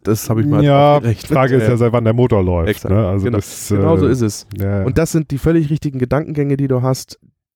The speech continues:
Speaker 1: Der andere Gedankengang ist natürlich, wenn's passiert, passiert's natürlich in der schlimmsten Situation. Da, wenn du's überhaupt nicht gebrauchen kannst, wär schon gut, wenn du's vorher machst. Gibt alles sein Für und Wider.
Speaker 2: Mhm.
Speaker 1: Mal gucken,
Speaker 2: Mhm.
Speaker 1: wie wir uns
Speaker 2: Mhm.
Speaker 1: entscheiden. <laughs>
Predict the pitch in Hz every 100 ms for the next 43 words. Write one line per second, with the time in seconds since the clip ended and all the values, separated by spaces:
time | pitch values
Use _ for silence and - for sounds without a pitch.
0 | - - 101 135 139 131 127 117 110 120
1 | 117 113 120 113 123 120 113 - - -
2 | - - _ _ 123 151 - 131 - 131
3 | - 113 131 123 120 - 123 117 110 107
4 | 147 170 156 135 135 131 120 - 123 120
5 | 120 110 110 110 107 107 110 139 143 -
6 | 127 113 117 120 117 117 117 101 107 113
7 | 117 117 107 101 - 120 113 - - -
8 | - - 180 - 123 120 107 - 98 117
9 | 113 110 104 107 - 98 92 101 101 92
10 | 92 95 - 90 90 - - - - -